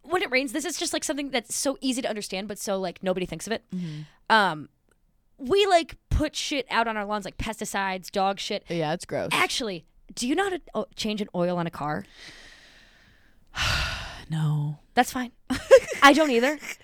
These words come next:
Speaker 1: We're pretty girls. We don't
Speaker 2: <laughs>
Speaker 1: have
Speaker 2: No,
Speaker 1: to.
Speaker 2: we're so pretty. Don't you? Th-, but a lot of shit gets on the floor, and there's, like, oil and grease and stuff, and, like,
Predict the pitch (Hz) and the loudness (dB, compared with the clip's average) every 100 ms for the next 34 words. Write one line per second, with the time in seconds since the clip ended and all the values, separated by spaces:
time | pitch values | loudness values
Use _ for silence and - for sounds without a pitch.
0 | - 277 311 294 285 247 240 339 302 381 | -6 -4 -2 -2 -2 0 2 4 6 8
1 | 339 349 277 254 202 170 381 415 - 165 | 8 8 10 8 8 6 4 2 2 2
2 | 160 156 151 151 151 - - - 196 220 | 2 -2 -4 -8 -12 -18 -20 -4 -2 0
3 | 220 226 - 214 196 - 190 196 190 202 | -4 -2 0 0 0 2 4 4 4 -2
4 | 151 170 170 160 156 160 156 151 165 160 | 0 0 0 -2 0 2 4 4 0 0
5 | 160 - 160 156 156 151 151 151 156 147 | -2 2 4 6 4 0 -2 -4 -4 -6
6 | - 147 147 147 156 143 143 143 - | -2 2 2 0 -4 -4 -4 -6 -10